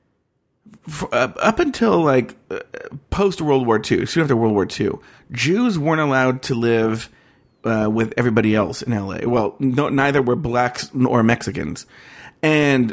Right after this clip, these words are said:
white people were sort of segregated, and it was called, it was a process called redlining. So,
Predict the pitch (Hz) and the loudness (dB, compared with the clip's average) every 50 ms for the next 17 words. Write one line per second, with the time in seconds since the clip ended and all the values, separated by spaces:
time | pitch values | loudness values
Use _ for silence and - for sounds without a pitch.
0 | - - 123 113 120 135 135 143 117 139 135 127 117 - 131 110 104 - - 117 | -4 -4 -2 0 0 0 0 0 0 0 2 2 2 2 2 0 0 0 0 0
1 | 113 113 101 95 101 95 92 87 - - - - _ _ _ _ _ _ - 135 | 0 0 -2 -2 -4 -4 -4 -4 -6 -8 -12 -16 _ _ _ _ _ _ -2 0
2 | 127 120 120 117 117 113 107 123 117 - - 147 147 131 - - 123 120 113 - | 0 2 2 0 0 0 0 0 -2 -2 0 0 0 0 2 0 0 0 0 0
3 | - 143 139 139 - - 123 110 107 104 101 113 123 120 120 104 104 98 80 69 | 0 -2 -2 -2 -2 -2 -2 -2 -2 -2 0 0 0 0 0 -4 -4 -4 -4 -6
4 | 71 - - - - - - - - - - - 180 160 147 143 139 139 139 131 | -8 -10 -12 -16 -20 -20 -20 -20 -18 -10 -6 -2 0 2 2 4 4 4 4 2
5 | 127 - | 0 -2